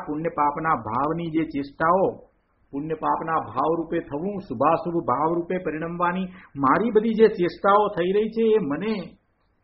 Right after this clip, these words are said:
મારે માટે યોગ્ય નથી, એ ચેષ્ટાઓ મને ઉચિત નથી.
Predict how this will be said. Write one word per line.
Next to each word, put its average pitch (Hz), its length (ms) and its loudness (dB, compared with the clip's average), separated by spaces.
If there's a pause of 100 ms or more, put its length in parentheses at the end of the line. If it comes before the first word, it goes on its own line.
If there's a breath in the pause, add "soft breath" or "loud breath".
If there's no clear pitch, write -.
(220)
મારે 160 300 0
માટે 170 300 0
યોગ્ય 160 400 -2
નથી, 170 340 -4
એ 160 60 -2
ચેષ્ટાઓ 160 640 -2
મને 170 240 -4
ઉચિત 311 460 -2
નથી. 147 440 -4